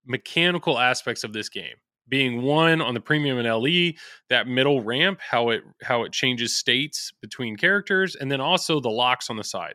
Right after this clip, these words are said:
Like, and we'll get into what we saw with those locks during the stream, but those just looked, they looked like, "Okay, great, something to slow the ball down when it returns." That's what people thought the locks were, and people didn't really realize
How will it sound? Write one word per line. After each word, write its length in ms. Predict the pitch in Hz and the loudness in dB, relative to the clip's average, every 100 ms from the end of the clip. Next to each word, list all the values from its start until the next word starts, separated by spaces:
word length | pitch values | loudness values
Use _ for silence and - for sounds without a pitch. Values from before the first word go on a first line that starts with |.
| _ | _
Like, 260 | 113 101 _ _ _ _ _ | -8 -8 _ _ _ _ _
and 140 | 113 | -4
we'll 100 | 127 | 0
get 160 | 151 165 | 2 4
into 260 | 160 139 147 | 4 2 4
what 260 | 135 131 | 4 4
we 120 | 131 | 2
saw 320 | 127 - 123 117 | 0 2 2 2
with 160 | 110 | -2
those 180 | 110 104 | -6 -6
locks 340 | 107 104 104 | -4 -4 -4
during 180 | - 104 | -10 -12
the 60 | 98 | -10
stream, 480 | - 220 175 123 110 _ _ _ _ _ | -8 -2 -2 -2 -6 _ _ _ _ _
but 160 | 139 156 | -6 2
those 300 | 170 170 143 | 2 2 0
just 300 | 156 135 135 | -4 -4 -2
looked, 340 | 135 135 - _ _ _ _ _ | -2 -4 -12 _ _ _ _ _
they 100 | 127 | -2
looked 340 | 123 131 - - - | 0 -2 -6 -20 -2
like, 280 | 113 104 - | 0 0 -2
"Okay, 300 | 123 120 104 | -2 -2 -4
great, 460 | 110 113 104 80 | -6 -2 -2 -2
something 320 | - 120 104 113 | -6 -6 -4 -4
to 60 | |
slow 260 | - - 107 | -4 -4 -6
the 60 | 98 | -4
ball 240 | 95 101 | -8 -8
down 300 | - 55 - _ | -12 -16 -18 _
when 120 | 113 | -8
it 120 | 107 | -6
returns." 440 | 107 104 120 101 92 | -6 -6 -6 -6 -2
That's 300 | 113 147 - | 0 0 0
what 160 | 139 | -4
people 240 | 110 131 120 | -2 -4 -4
thought 240 | - 107 | -4 -4
the 80 | 110 | -2
locks 340 | 107 110 - | 2 2 0
were, 140 | 107 98 | -8 -8
and 260 | - 113 | -8 -10
people 220 | - 147 151 | -10 -8 -2
didn't 220 | 147 123 | -2 0
really 180 | 139 123 | 0 2
realize 640 | 123 202 180 143 127 | 4 6 8 6 4